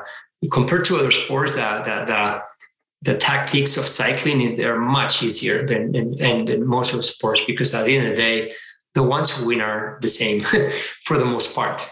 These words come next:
Most breakaways, they don't, they don't go anywhere. Uh, but for, in the most, uh, races are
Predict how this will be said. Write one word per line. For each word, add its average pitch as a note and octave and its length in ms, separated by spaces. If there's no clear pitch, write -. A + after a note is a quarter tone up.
Most C#3 300
breakaways, B2 680
they A2+ 180
don't, A#2 260
they A#2 80
don't A#2+ 160
go A#2+ 160
anywhere. B2 520
Uh, G2+ 440
but G#2+ 220
for, - 160
in C3 140
the A2 80
most, A#2 560
uh, A2+ 260
races A#2 560
are G#2+ 340